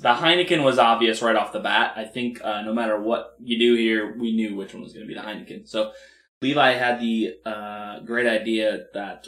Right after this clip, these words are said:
we're pretty sure it's gonna be the worst. So, might as well even the playing field a little bit and add a little bit more flavor in there.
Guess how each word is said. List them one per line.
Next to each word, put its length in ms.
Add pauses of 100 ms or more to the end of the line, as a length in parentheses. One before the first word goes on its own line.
we're 200
pretty 520
sure 260
it's 140
gonna 220
be 100
the 100
worst. 640 (140)
So, 400
might 180
as 140
well 320
even 180
the 80
playing 340
field 140
a 20
little 140
bit 140
and 100
add 140
a 40
little 180
bit 180
more 180
flavor 500
in 80
there. 340